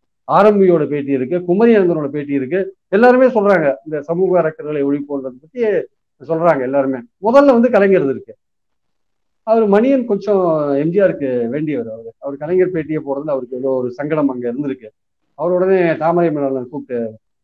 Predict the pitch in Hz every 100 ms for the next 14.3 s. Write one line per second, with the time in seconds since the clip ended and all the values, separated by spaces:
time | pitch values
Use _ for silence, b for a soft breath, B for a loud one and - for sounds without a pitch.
0 | _ 139 139 123 113 - _ _ _ 175
1 | 202 196 170 156 147 139 135 131 127 127
2 | 123 143 165 143 131 131 123 120 117 117
3 | 113 110 107 107 _ _ _ _ _ 180
4 | 180 139 147 165 180 180 175 156 131 147
5 | 170 170 170 147 151 143 143 127 139 165
6 | 165 170 165 160 160 156 143 135 123 120
7 | 120 113 110 - _ _ _ _ 143 160
8 | 151 147 143 135 127 123 120 117 117 117
9 | 143 143 147 131 117 113 107 - _ _
10 | _ _ _ _ 160 139 175 185 160 156
11 | 143 143 151 156 135 120 117 110 - -
12 | 127 113 - 147 160 - 120 143 143 160
13 | 117 120 147 139 117 117 113 123 127 139
14 | 113 117 117